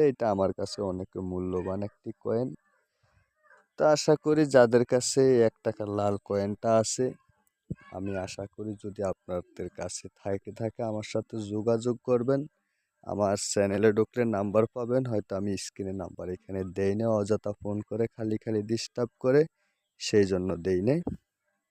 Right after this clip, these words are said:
তো যাদের কাছে সত্যিকারে আছে তারা অবশ্য কমেন্টসে করে আমাকে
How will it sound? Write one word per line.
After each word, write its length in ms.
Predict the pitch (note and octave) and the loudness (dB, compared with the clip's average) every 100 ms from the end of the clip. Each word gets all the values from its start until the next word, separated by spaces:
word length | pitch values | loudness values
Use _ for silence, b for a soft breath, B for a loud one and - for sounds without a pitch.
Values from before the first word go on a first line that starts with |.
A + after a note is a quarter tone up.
| _ _ _ _ _ b b b b b b _ | _ _ _ _ _ b b b b b b _
তো 40 | C#3+ | 6
যাদের 320 | C#3 C3+ C#3+ | 8 8 8
কাছে 220 | D3 D#3 | 6 4
সত্যিকারে 600 | F3 D3 - - - D3 D3 | 4 4 4 0 6 8 8
আছে 240 | B2+ - | 6 4
তারা 260 | - A#2+ B2 | -2 2 4
অবশ্য 320 | A#2+ A#2 - C3 B2+ B2 - _ _ - | 2 0 2 4 4 2 -6 _ _ -20
কমেন্টসে 600 | - G#2 G#2 G#2+ - B2+ | -2 0 0 -2 -2 -2
করে 200 | A#2 A#2 A2 | 2 4 4
আমাকে 320 | G#2+ G#2+ | 4 0